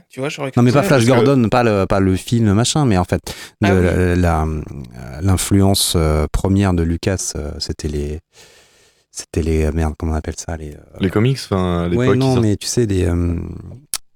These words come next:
Speaker 2: ah, je vais pas trouver, c'est pas des soap operas, c'est pas des, euh, des pulp. Les
Speaker 1: D'accord.
Speaker 2: récits pulp,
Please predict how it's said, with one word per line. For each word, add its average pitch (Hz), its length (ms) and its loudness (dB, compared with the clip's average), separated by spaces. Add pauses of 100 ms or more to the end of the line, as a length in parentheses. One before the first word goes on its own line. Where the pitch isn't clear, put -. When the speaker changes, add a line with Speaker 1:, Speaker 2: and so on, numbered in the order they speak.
(340)
Speaker 2:
ah, 190 320 2
je 131 60 0
vais 110 40 0
pas 110 140 -4
trouver, 113 260 -2
c'est - 160 -8
pas 95 100 0
des 90 100 -2
soap - 200 -6
operas, 101 460 0
c'est 95 200 -6
pas 90 200 -2
des, 82 240 -2
euh, 78 400 -2
des 85 80 -2
pulp. 165 260 0 (540)
Les 151 80 -6
Speaker 1:
D'accord. 185 140 0
Speaker 2:
récits 165 240 0
pulp, 160 320 0